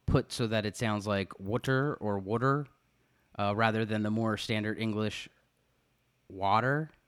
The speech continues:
There is consider-, this is considered by, uh, by many to be the defining characteristic of the Philadelphia dialect, even among young Philadelphians.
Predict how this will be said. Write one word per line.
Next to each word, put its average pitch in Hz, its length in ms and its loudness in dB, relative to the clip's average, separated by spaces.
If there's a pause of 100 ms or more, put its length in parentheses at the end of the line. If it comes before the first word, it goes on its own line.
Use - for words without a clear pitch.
(1080)
There 127 220 6
is 120 240 4
consider-, 135 580 4
this 135 220 2
is 127 100 0
considered 123 400 2
by, 117 80 2
uh, 110 600 2
by 107 220 0
many 117 260 2
to 117 80 0
be 110 100 0
the 104 80 -2
defining 123 360 0
characteristic 123 600 -2
of 98 80 -8
the 87 180 -10
Philadelphia 90 420 -6
dialect, 87 500 -6
even 113 160 -4
among 107 240 -2
young 98 180 -4
Philadelphians. 87 720 -8